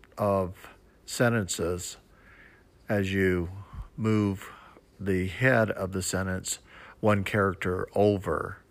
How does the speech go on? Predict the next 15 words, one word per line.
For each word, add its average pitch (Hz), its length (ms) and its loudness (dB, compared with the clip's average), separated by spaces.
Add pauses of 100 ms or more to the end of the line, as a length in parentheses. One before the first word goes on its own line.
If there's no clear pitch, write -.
(1000)
um, 87 640 -2
until 98 320 2
you 95 120 4
get 92 280 2
to 98 100 -4
the 87 180 0
end 90 160 0
of 87 80 -4
the 85 100 -4
sentence. 90 540 -4 (440)
And 95 120 0
as 98 200 4
you're 92 100 0
doing 123 300 4
that, 92 320 -2